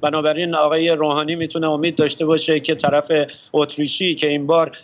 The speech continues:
اه، رئیس به اصطلاح دوره‌ای اتحادیه اروپاست، بتونه از نفوذش استفاده کنه، اروپا رو بیشتر هول بده به طرف همکاری بیشتر با ایران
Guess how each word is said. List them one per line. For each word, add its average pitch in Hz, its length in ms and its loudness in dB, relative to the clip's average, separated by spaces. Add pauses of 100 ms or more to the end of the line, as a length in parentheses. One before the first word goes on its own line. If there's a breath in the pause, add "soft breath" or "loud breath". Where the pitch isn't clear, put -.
(120 loud breath)
اه، 147 220 4
رئیس 151 500 0
به 151 580 0
اصطلاح 147 340 0
دوره‌ای 147 720 2
اتحادیه 127 640 -2
اروپاست، 143 560 0 (260 loud breath)
بتونه 160 320 0
از 143 240 -2
نفوذش 143 520 -2
استفاده 135 560 -2
کنه، 143 440 -2 (440 loud breath)
اروپا 139 500 2
رو 156 240 2 (200)
بیشتر 160 540 0
هول 156 320 2
بده 139 300 0
به 139 160 -2
طرف 139 340 0
همکاری 135 600 0
بیشتر 139 380 0
با 131 140 0
ایران 127 340 0